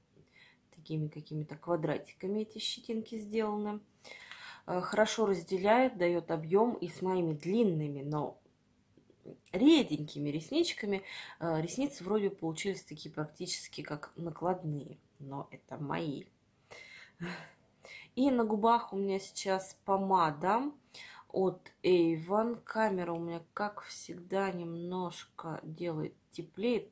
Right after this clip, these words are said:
То она мне раньше, а, у меня просто была другая. Э, сейчас вот она у меня делает теплее. Ам,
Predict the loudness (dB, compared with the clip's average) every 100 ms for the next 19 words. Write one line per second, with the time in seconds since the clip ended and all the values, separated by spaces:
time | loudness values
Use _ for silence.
0 | -8 -4 -4 -6 -8 -12 -12 -12 -10 -8
1 | -8 -10 _ -14 -12 -12 -20 -18 -14 -12
2 | -12 -12 -14 -16 -20 -18 -18 -18 -18 -20
3 | -20 -20 -20 -20 -12 -2 0 0 -4 0
4 | 2 2 0 -6 -6 -4 -2 -2 0 0
5 | 0 0 0 -2 -4 -6 -6 -4 -2 0
6 | -2 -6 -14 _ _ _ _ _ _ _
7 | _ _ -16 -16 -14 -10 -8 -8